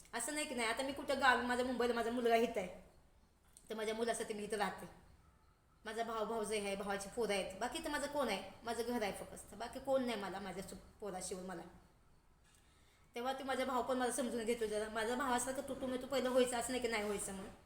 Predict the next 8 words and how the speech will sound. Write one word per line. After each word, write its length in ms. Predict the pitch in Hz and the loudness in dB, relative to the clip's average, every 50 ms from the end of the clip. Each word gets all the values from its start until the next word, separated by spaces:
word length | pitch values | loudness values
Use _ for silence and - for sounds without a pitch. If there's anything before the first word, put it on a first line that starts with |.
| - - - - - | -20 -20 -20 -16 -12
ते 80 | 277 285 | -6 -4
सगळ्यामध्ये 500 | 349 311 285 302 294 294 294 269 277 254 | -2 0 2 2 2 2 2 2 2 2
होतं 220 | 233 202 - 214 | 2 0 0 -4
एकदम. 280 | 196 180 170 175 175 170 165 - - - - - - - - - - - - - - - - - - - - - - | -6 -6 -8 -10 -12 -12 -14 -16 -18 -20 -20 -20 -20 -20 -20 -20 -20 -20 -20 -20 -20 -20 -20 -20 -20 -20 -14 -6 -4
सकाळी 280 | 262 254 262 269 277 | -4 2 4 4 4
पण 180 | 277 - 269 254 | 4 2 0 0
उठल्यापासून 500 | 277 269 269 240 247 247 262 262 - 247 | 0 -2 0 0 0 0 0 -2 -2 -2
मी 200 | 240 240 262 262 | 0 0 0 0